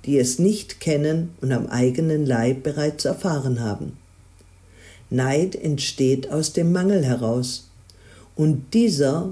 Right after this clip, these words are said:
wurde oft in der Kindheit als Muster geprägt und angelegt. Erfreue dich am Erfolg des anderen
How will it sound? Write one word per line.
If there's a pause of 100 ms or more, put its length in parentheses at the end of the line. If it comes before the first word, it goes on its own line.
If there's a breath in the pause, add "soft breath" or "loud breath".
(140)
wurde
oft
in
der
Kindheit
als
Muster
geprägt
und
angelegt. (1200 soft breath)
Erfreue
dich
am
Erfolg
des
anderen